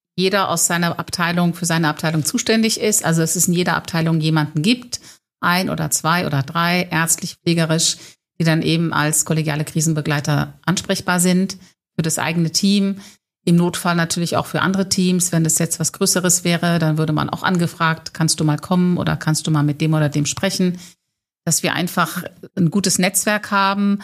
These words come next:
aber auch, ähm, unmittelbar zur Verfügung stehen können und nicht erstmal, wie Lotte sagt, irgendwo anrufen müssen,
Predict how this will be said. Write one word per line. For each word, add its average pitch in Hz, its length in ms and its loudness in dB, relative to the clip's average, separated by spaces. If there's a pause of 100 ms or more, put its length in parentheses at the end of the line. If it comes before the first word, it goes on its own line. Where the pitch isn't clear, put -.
(380)
aber 165 260 0
auch, 160 320 -2
ähm, 165 380 2
unmittelbar 175 640 2
zur 170 160 0
Verfügung 175 400 0
stehen 147 360 0
können 143 280 2
und 151 120 2
nicht 160 120 -4
erstmal, 156 380 0
wie 156 80 0
Lotte 151 240 0
sagt, 151 240 -2
irgendwo 160 240 0
anrufen 160 420 0
müssen, 151 420 0